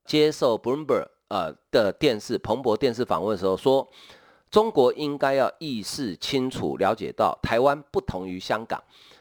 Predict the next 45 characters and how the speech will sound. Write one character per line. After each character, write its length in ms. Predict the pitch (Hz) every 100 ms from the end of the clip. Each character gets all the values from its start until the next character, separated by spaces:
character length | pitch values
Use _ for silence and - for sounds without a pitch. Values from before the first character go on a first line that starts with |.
| _
而 80 | -
西 240 | 131 - 156
方 240 | 156 156 -
对 160 | 156
这 180 | 113 135
一 60 | 127
点 220 | 107 71 -
有， 240 | 87 76
存 220 | - 107
有 180 | 127 82
强 380 | - - 80 98
烈 180 | 127 104
的 120 | 82
看 200 | - 120 76
法。 140 | - - _
哦， 160 | 73 - - - - - -
过 120 | 220
去 140 | 208 208
几 100 | 127
年， 240 | 113 123
中 200 | - 185
国 120 | 135
在 120 | 143
国 180 | 143 107
内 160 | 127 120
跟 180 | 123 127
世 160 | 135
界 120 | 123
舞 120 | 107 82
台 280 | 85 80
都 180 | 85 120
采 300 | - 95 104
取 240 | 131 95 78
一 160 | 127
种， 200 | - - - _ - - _
呃， 200 | 98 82
新 420 | - 175 165 170 165
进 320 | 185 123 82
强 360 | - 92 85 110
势 280 | - 127
独 260 | 85 85 92
断 240 | 143 117
的 100 | 85 82
立 180 | 123 90
场， 180 | -